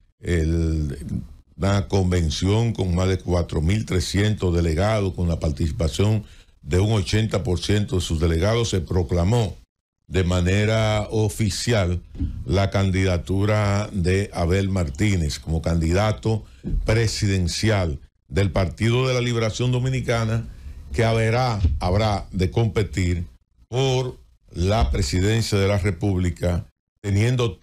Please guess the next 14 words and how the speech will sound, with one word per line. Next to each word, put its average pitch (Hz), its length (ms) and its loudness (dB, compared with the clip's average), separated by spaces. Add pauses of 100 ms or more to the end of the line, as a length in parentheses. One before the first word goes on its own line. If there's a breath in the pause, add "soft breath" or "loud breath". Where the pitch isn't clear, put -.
(140)
dos 127 380 0
contendientes, 85 1040 -2 (220)
el 69 100 -6
presidente 85 720 0
Luis 98 240 0
Abinader 117 600 0 (340 soft breath)
y 87 100 -2
el 87 100 2
expresidente 95 1040 0 (380 loud breath)
Leonel 90 580 2
Fernández. 87 1080 0 (420 loud breath)
Fue 92 160 0
una 107 140 2
actividad 107 720 0